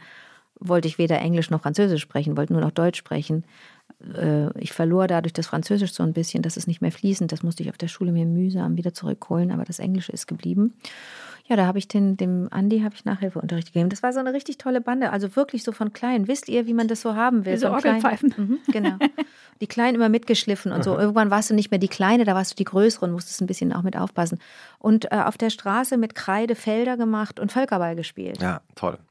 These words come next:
Speaker 3: Wir haben Tennis gespielt, also so, so
Speaker 1: Ja.
Speaker 3: Straßentennis auch.
Speaker 1: Super. Das
Speaker 3: Mhm.
Speaker 1: ist, das sind meine Wochenenden in Rösrath.
Speaker 3: Und, ähm, haben deine Eltern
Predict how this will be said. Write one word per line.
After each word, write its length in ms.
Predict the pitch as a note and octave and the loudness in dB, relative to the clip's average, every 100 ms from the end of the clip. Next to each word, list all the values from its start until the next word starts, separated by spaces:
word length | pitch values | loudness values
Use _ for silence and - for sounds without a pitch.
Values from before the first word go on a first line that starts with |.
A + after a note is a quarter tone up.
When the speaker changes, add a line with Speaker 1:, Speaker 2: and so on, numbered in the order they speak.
| _ | _
Speaker 3:
Wir 80 | G2+ | -6
haben 80 | |
Tennis 260 | G2+ A2+ G#2+ | -2 -4 -2
gespielt, 300 | - - F2 | -4 -2 -4
also 160 | E2 E2+ | -4 -2
so, 240 | F#2 - | -2 -2
so 160 | A2+ A2+ | 0 -2
Speaker 1:
Ja. 40 | |
Speaker 3:
Straßentennis 720 | - - G2 F#2+ F2 D#2+ - | -2 -6 -4 -4 -4 -6 -6
auch. 120 | - | -4
Speaker 1:
Super. 300 | C4 A3+ F#3 - _ | 0 0 0 -4 _
Das 160 | - A3 | -2 0
Speaker 3:
Mhm. 60 | A#3+ | 0
Speaker 1:
ist, 200 | A3+ A3 | 0 -2
das 120 | A3 | -2
sind 100 | A3 | 0
meine 200 | G#3 G3+ | 0 0
Wochenenden 400 | G3 G3 F#3 E3+ | -2 -4 -4 -2
in 180 | F3 F3 | -4 -4
Rösrath. 480 | F3+ - D#3+ - _ _ _ - - | -6 -8 -14 -14 _ _ _ -20 -4
Speaker 3:
Und, 320 | A#2 G2+ G2 - | -2 0 -2 0
ähm, 500 | G#2 G2 F#2+ F#2+ - | 0 2 0 -2 -2
haben 200 | F#2+ A2+ | -2 0
deine 160 | A2 | 2
Eltern 400 | F#2 A#2 A2+ A2+ | 0 0 0 -2